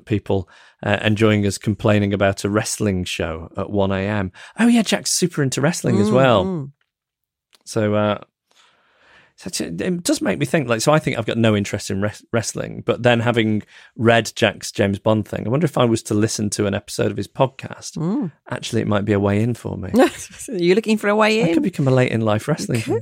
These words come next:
Speaker 2: could.
Speaker 1: To become a late in life wrestler.
Speaker 2: Mm, less likely.
Speaker 1: What? The librarian?
Speaker 2: <laughs> Okay, now I'm interested.
Speaker 1: Um, that's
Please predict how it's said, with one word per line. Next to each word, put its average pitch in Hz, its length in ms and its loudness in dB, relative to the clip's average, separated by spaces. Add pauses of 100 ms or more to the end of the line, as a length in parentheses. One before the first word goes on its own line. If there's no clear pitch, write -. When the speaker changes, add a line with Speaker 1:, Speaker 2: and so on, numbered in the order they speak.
Speaker 2:
could. 156 280 0
Speaker 1:
To 208 80 -8
become 165 260 0
a 120 60 4
late 113 220 4
in 104 100 0
life 101 240 -2
wrestler. 135 680 0
Speaker 2:
Mm, 156 640 -6 (460)
less - 300 -6
likely. 143 680 -8
Speaker 1:
What? 175 300 -6 (160)
The 117 80 -6
librarian? 127 840 -8
Speaker 2:
<laughs> - 60 0 (600)
Okay, 403 380 -2
now 196 160 -2
I'm 226 100 -6
interested. 170 680 -10 (920)
Speaker 1:
Um, 131 420 2 (720)
that's 139 420 -2